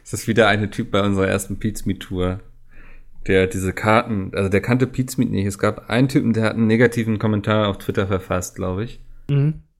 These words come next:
Speaker 1: Ähm, also sonst nur Positives, aber es gab genau einen negativen Kommentar und der war,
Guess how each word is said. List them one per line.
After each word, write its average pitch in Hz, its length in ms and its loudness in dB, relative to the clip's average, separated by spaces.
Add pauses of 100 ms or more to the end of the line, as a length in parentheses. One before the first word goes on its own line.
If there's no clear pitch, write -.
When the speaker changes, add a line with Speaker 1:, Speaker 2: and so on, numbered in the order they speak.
(220)
Speaker 1:
Ähm, 92 440 -2 (400)
also 98 180 0
sonst 113 320 2
nur 131 200 4
Positives, 95 580 0
aber 95 120 2
es 98 100 -2
gab 101 180 0
genau 104 180 4
einen 120 220 2
negativen 117 440 2
Kommentar 104 420 2
und 98 160 0
der 92 160 4
war, 113 340 4